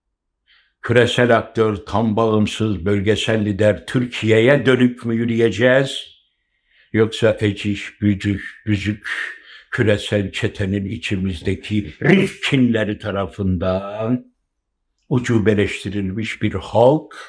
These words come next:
ve bize ait olmayan kiralık bir devlet pozisyonuma mı indirileceğiz?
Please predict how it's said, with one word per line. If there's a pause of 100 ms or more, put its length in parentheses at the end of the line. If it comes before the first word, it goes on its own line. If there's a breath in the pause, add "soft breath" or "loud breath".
(540)
ve
bize
ait
olmayan
kiralık
bir
devlet
pozisyonuma
mı
indirileceğiz?